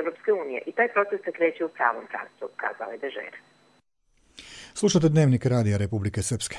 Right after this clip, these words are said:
Speaker 2: Sud B I H potvrdio je optužnicu protiv Fikreta Planinčića, Rasima Lišančića i Seada Menzila, koji se terete za ratni zločin protiv srpskog civilnog stanovništva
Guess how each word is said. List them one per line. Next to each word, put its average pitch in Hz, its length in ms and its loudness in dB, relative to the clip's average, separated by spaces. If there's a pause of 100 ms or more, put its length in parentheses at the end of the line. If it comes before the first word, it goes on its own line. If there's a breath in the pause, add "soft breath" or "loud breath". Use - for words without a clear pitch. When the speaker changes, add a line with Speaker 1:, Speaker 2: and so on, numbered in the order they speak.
Speaker 2:
Sud 196 260 4
B 202 120 6
I 180 60 6
H 165 180 4
potvrdio 170 420 4
je 143 80 6
optužnicu 143 460 4
protiv 123 280 2
Fikreta 139 460 2
Planinčića, 110 680 2 (380 loud breath)
Rasima 143 520 4
Lišančića 139 760 2
i 120 200 4
Seada 117 720 2
Menzila, 123 500 6 (280 loud breath)
koji 185 160 6
se 170 120 4
terete 156 320 4
za 117 600 4
ratni 135 320 4
zločin 127 380 2
protiv 120 360 2
srpskog 117 480 0
civilnog 123 560 4 (140)
stanovništva 135 640 4